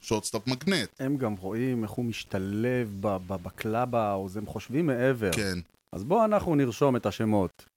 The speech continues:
Speaker 2: לואיס פטיניו, בלייק האנט,
Speaker 1: אוקיי.
Speaker 2: קול ווילקוקס ופרנסיסקו מהיה. ונראה מי מהארבע האלה בעוד שנה, שנתיים, שלוש,
Speaker 1: אגב, לא
Speaker 2: יככבו.
Speaker 1: חייב.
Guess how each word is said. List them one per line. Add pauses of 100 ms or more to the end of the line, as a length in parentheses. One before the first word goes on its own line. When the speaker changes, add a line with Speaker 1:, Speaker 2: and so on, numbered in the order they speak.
Speaker 2:
לואיס
פטיניו, (680)
בלייק (100)
האנט, (300)
Speaker 1:
אוקיי.
Speaker 2:
קול
ווילקוקס (380)
ופרנסיסקו
מהיה. (840)
ונראה (220)
מי
מהארבע
האלה (680)
בעוד
שנה,
שנתיים,
שלוש, (640)
Speaker 1:
אגב,
לא
Speaker 2:
יככבו.
Speaker 1:
חייב.